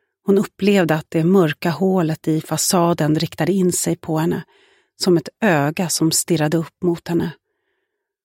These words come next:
Ångesten började surra i hennes fingrar och hon hörde pulsslagen dunka i öronen. Är det han? Har de hittat mig?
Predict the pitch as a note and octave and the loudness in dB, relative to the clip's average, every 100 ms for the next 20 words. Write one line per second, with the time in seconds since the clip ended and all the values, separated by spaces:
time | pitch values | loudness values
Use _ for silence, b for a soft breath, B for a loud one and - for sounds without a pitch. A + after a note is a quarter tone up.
0 | _ _ G#3 F#3+ F3+ F3 - E3 E3 D#3 | _ _ 2 6 6 2 0 0 2 0
1 | D3 D3+ - - E3 D#3 D#3+ D3+ D#3 D#3 | -2 -2 -2 0 0 0 -4 -2 -2 -2
2 | - - E3+ D#3 D#3+ D#3+ E3 D#3+ D#3 - | -4 0 0 0 -4 -6 -2 -2 -2 -2
3 | F#3 C#3+ F3 - - F3 D3+ - - D#3+ | -2 -2 -4 -10 -4 -4 -2 -4 -2 -2
4 | E3 D#3+ D#3 D#3+ F3 D3+ - - D3+ D3+ | -2 -2 -2 0 -2 -2 -4 -6 -6 -6
5 | - F#3 D#3+ E3 E3+ F3 F3 _ _ _ | -8 -6 -4 -2 -2 -2 -8 _ _ _
6 | _ _ _ _ - F#3+ E3 G3+ F#3 D#3+ | _ _ _ _ -8 -6 -4 -4 -6 -8
7 | - _ _ _ _ _ _ _ - G3 | -12 _ _ _ _ _ _ _ -2 -2
8 | D#3+ - _ G3 - - | -2 -14 _ -16 -16 -20